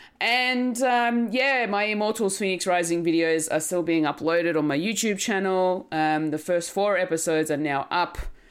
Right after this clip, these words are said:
So you can go check that out. They're between, you know, twenty-five to thirty minutes each. So please,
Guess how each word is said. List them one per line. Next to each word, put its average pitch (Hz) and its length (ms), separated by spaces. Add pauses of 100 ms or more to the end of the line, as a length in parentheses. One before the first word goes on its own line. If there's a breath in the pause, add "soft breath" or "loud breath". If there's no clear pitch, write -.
(120 soft breath)
So 139 220
you 147 180
can 170 80
go 233 160
check 240 240
that 208 160
out. 165 360
They're 160 200
between, 208 640
you 180 80
know, 165 220
twenty-five 202 580
to 160 60
thirty 165 240
minutes 147 280
each. 143 300
So 139 240
please, 156 540